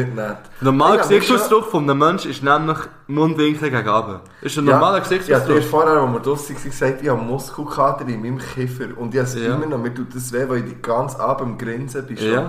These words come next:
Speaker 1: Ein schönes Zeichen, aber einfach auch ein
Speaker 2: Das
Speaker 1: bisschen
Speaker 2: war verdammt
Speaker 1: anstrengend.
Speaker 2: herzig gewesen jetzt. Mit dem hören wir jetzt auf.
Speaker 1: Mit dem hören wir auf. Äh,
Speaker 2: Also.
Speaker 1: noch ein Lied drauf.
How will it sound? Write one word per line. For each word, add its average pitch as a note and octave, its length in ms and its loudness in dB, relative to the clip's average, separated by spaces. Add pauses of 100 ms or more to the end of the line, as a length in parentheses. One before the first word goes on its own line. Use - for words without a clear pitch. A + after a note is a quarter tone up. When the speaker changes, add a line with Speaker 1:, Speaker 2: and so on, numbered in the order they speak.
(600)
Speaker 1:
Ein - 60 -18
schönes C3+ 440 0
Zeichen, D3 380 -4
aber G#2+ 320 -6
einfach - 0 -
auch A2 100 -4
ein A2+ 60 -4
Speaker 2:
Das A#2+ 60 -8 (100)
Speaker 1:
bisschen A2+ 240 -4
Speaker 2:
war A2 100 0
verdammt C#3 140 2
Speaker 1:
anstrengend. A2 280 -2
Speaker 2:
herzig A2+ 220 -4
gewesen G#2 200 -8
jetzt. A2 300 -6
Mit G#2 180 -10
dem A#2+ 200 0
hören G#2 300 -4
wir A2 80 -4
jetzt A#2+ 180 -12
auf. G2+ 80 -8
Speaker 1:
Mit A#2+ 220 -2
dem B2+ 140 2
hören A2+ 220 0 (100)
wir A2+ 60 -6
auf. A#2 180 -8 (760)
Äh, A2 120 -6
Speaker 2:
Also. A2 340 4
Speaker 1:
noch B2+ 180 0
ein C3 60 -6
Lied D3+ 400 -6
drauf. A2 180 -6